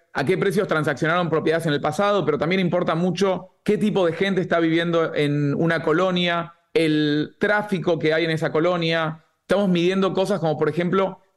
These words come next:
cuáles son colonias o zonas específicas donde la gente tiene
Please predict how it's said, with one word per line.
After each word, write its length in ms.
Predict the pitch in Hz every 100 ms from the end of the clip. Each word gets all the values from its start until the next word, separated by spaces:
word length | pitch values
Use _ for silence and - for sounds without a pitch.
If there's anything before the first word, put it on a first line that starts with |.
| _
cuáles 300 | - 208 208
son 340 | 202 202 202
colonias 680 | - 165 175 202 208 208 208
o 300 | - 147 143 -
zonas 340 | 190 196 185
específicas 580 | 180 160 156 180 202 196
donde 220 | 156 151
la 80 | 151
gente 260 | 185 180
tiene 560 | 180 175 185 190 196 -